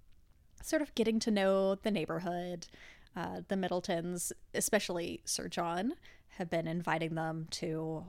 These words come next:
all sorts of things, even though it's, like, October and, like,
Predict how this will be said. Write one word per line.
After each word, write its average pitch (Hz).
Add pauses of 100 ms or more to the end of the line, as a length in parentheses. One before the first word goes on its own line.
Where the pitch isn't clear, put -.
(140)
all 160
sorts 170
of 170
things, 170
even 226
though 220
it's, 196
like, 175 (720)
October - (540)
and, 175 (880)
like, -